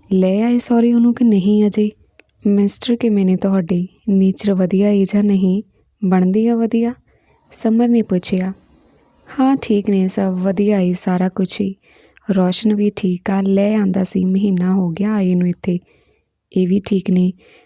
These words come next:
ਵਧੀਆ ਏ ਨੇਚਰ ਤਾਂ। ਫਰੈਂਕ ਜਿਹੇ ਹੀ ਨੇ, ਕੀਰਤੀ ਨੇ ਦੱਸਿਆ। "ਭਾਬੀ, ਤੁਹਾਡੀ ਮੈਰਿਜ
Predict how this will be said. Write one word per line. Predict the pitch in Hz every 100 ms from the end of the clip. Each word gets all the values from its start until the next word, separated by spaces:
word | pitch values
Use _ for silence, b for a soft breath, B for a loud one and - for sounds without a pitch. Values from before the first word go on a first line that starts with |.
| b
ਵਧੀਆ | 202 202 196 226 196
ਏ | 185
ਨੇਚਰ | 180 180 - 190
ਤਾਂ। | 180 180 185 b b b -
ਫਰੈਂਕ | - - 214 214 202
ਜਿਹੇ | 190 190
ਹੀ | 175 175
ਨੇ, | 175 196 208 _ _ _ _ _
ਕੀਰਤੀ | - 220 202 196
ਨੇ | 180 175
ਦੱਸਿਆ। | 175 - 180 175 175 _ _ _ _ _ _ -
"ਭਾਬੀ, | 190 170 185 208 _ _
ਤੁਹਾਡੀ | 247 233 180 190
ਮੈਰਿਜ | 185 180 180 196